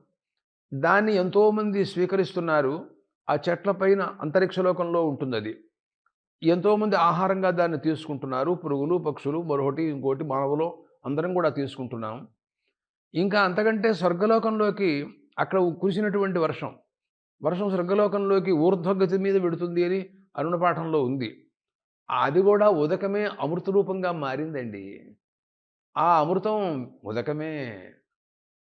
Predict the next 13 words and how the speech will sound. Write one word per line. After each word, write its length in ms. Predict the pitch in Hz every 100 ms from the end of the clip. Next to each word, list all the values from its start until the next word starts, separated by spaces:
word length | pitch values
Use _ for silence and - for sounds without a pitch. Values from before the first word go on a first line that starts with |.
| _ _ _ _ -
అది 240 | 190 220
అమృతమైంది. 840 | 190 196 208 208 170 127 110 110 _ _ _ _ -
ఇప్పుడు 200 | 180 202
మనం, 200 | 202 196
ఆ, 260 | 185 175 160 196
చెబుతూ 200 | 196 214
ఉంటాం, 420 | 208 202 202 180
ఉదక 300 | 180 180 202
బిందువు 840 | 180 185 202 214 208 156 151 - - _ _ _ _ _
ఒకటి 680 | 165 170 170 170 151 135 - _ -
ముత్యంగా 520 | 165 170 214 214 208
మారిపోతుంది 720 | 196 180 185 165 185 175 175 180
అని 260 | 180 165